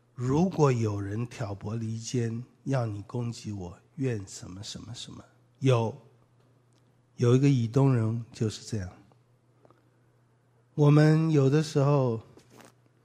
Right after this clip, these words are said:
真的希望神替我们伸冤，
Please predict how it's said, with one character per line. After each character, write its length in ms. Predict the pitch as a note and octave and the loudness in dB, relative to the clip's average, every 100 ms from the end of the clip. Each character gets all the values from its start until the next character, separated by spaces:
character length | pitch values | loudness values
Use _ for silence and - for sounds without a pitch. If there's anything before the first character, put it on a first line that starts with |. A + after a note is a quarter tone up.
| _ _ _ _ | _ _ _ _
真 240 | - D#3+ | 0 0
的 100 | D#3 | 2
希 240 | C3 - C#3+ | -2 -2 -4
望 240 | C#3 B2+ | -2 -2
神 320 | A#2 A2 G#2+ | -4 -6 -8
替 160 | A2+ C#3+ | -6 -4
我 100 | A2 | -2
们 220 | F#2+ F#2+ | -6 -10
伸 340 | G2+ - G#2+ G#2+ | -10 -8 -8 -8
冤， 320 | G#2+ G#2 | -8 -10